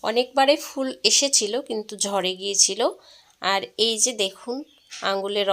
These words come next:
অবস্থা, তরকারি কেটে কেটে একদম তেরো বেজে গেছে। ফল ছেঁড়া হয়ে গেলে ধুয়ে নিয়ে আমরা চলে আসি নিচে। নিচে এসে আমি দুপুরের রান্না বাড়া শুরু করে দেই। এখানে আমি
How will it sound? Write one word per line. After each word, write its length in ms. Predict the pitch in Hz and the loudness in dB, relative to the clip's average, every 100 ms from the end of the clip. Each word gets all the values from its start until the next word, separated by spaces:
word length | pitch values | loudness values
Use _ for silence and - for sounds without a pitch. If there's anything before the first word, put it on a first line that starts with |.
| 185 | 0
অবস্থা, 400 | 196 196 - 226 302 | -2 -4 -2 -4 -2
তরকারি 460 | - 190 185 196 202 | 0 0 0 -4 -4
কেটে 320 | - 196 202 | -6 -6 -4
কেটে 300 | 202 202 220 - 185 | -4 -6 -4 0 2
একদম 340 | 180 180 214 277 320 | 0 -2 -4 -4 0
তেরো 220 | 294 262 254 | 4 4 4
বেজে 280 | 254 254 247 | 0 0 0
গেছে। 300 | 240 - 285 - _ _ _ _ - | 2 2 0 -6 _ _ _ _ -6
ফল 200 | - 220 | 2 4
ছেঁড়া 300 | 214 - 220 226 | 6 4 4 2
হয়ে 240 | 233 214 | 0 -2
গেলে 240 | 214 208 277 277 | -2 0 0 -2
ধুয়ে 280 | 226 214 202 | -2 0 0
নিয়ে 300 | 202 208 262 370 | -2 -2 -2 -2
আমরা 260 | 220 190 190 190 | -2 -2 -4 -4
চলে 220 | 190 185 | -2 0
আসি 240 | 190 196 214 196 | 2 0 0 -2
নিচে। 320 | 185 180 220 453 - - - _ | -2 2 4 2 -2 -18 -20 _
নিচে 280 | 226 233 247 226 | -6 0 2 2
এসে 220 | 233 269 | 2 4
আমি 200 | 233 208 202 | 2 2 0
দুপুরের 540 | 196 196 208 202 202 190 | -4 -6 -4 -2 -2 -2
রান্না 320 | 190 185 190 | 0 0 0
বাড়া 260 | 185 185 185 190 | -2 -2 0 0
শুরু 240 | - 202 185 190 | 0 -2 -8 -4
করে 220 | 185 175 | -2 -2
দেই। 200 | 185 240 370 - - - - - - | -2 -2 -2 -8 -20 -20 -20 -20 -2
এখানে 380 | 226 226 247 262 285 | 0 2 2 6 8
আমি 220 | 196 220 | 6 2